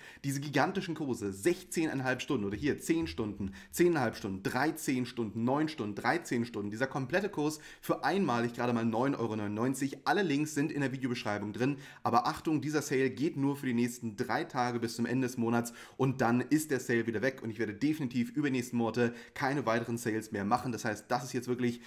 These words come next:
die einmalige Chance, euch in diese Kurse für neun Euro neunundneunzig pro Kurs einzuschreiben.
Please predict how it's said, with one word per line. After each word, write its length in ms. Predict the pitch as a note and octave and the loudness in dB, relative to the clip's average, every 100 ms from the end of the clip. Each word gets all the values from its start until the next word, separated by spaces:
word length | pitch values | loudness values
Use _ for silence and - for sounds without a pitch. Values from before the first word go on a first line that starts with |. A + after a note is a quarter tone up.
| - - | -10 0
die 120 | - | 2
einmalige 540 | B2+ C3 A#2+ F#3 B2 | 4 4 4 4 2
Chance, 340 | A2+ A#2 A#2+ - | 2 0 -2 0
euch 200 | A#2 A#2 | -2 0
in 180 | D3 D3+ | 0 0
diese 200 | C#3 A#2+ | -2 -2
Kurse 320 | A#2 A#2+ A#2 | 0 0 0
für 160 | A#2+ | 0
neun 260 | A2+ A#2 B2+ | 0 2 2
Euro 160 | A2+ A2+ | 0 -2
neunundneunzig 540 | A2 A2 A2+ A#2 - | -4 -2 -4 -6 -8
pro 180 | - F3 | 4 4
Kurs 380 | - B2 G#2+ - | 4 0 0 -2
einzuschreiben. 640 | D3+ - - B2 B2 C3 | -2 -2 0 2 4 2